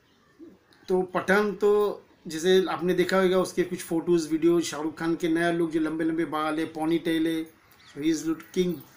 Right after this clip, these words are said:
dashing, ज़बरदस्त लग रहे हैं शाहरुख खान। और उनका जो look तो audience को already पसंद आ चुका है। And John Abraham is doing a negative role for the first time, ऐसा सुनने में आया है।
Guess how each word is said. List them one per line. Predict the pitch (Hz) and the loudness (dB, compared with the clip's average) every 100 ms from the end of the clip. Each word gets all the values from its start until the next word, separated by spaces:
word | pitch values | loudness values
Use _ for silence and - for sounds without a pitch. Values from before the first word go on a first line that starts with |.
| - | -6
dashing, | 214 - 190 139 127 - - _ _ _ _ _ _ - | -2 0 0 -2 -8 -18 -20 _ _ _ _ _ _ -10
ज़बरदस्त | 160 185 160 | -2 0 0
लग | 170 | 0
रहे | 170 | 0
हैं | 160 | -2
शाहरुख | 151 151 - | -4 -6 -6
खान। | 160 160 - _ _ _ | -4 -6 -8 _ _ _
और | 156 | -8
उनका | 151 156 175 | -4 -4 -2
जो | 165 170 175 175 180 - _ _ _ 175 | -2 0 0 -2 -6 -16 _ _ _ -8
look | 143 180 - - | 0 0 0 -2
तो | 185 | 0
audience | 170 180 - | 0 -2 0
को | 190 180 | 0 2
already | 170 175 185 | 2 0 0
पसंद | 180 170 175 | 0 0 0
आ | |
चुका | 160 156 | 0 -2
है। | 165 165 160 - - - - _ _ 160 | -2 -4 -10 -20 -20 -20 -20 _ _ -10
And | 147 113 139 | -10 -6 0
John | 190 220 | 2 2
Abraham | 202 208 208 208 | 2 0 0 -2
is | 185 | -2
doing | 151 190 196 | -2 -2 -2
a | 170 151 | -4 -4
negative | 165 185 196 185 | -4 -2 -2 0
role | 180 180 | 0 -2
for | 170 | -4
the | 165 175 - 190 | -6 -8 -8 -6
first | 180 175 | -4 -4
time, | 160 170 - _ _ _ 160 | -4 -6 -12 _ _ _ -6
ऐसा | 180 | -4
सुनने | 185 175 175 | -2 0 0
में | 165 | 0
आया | 156 139 | 0 -2
है। | 135 | -4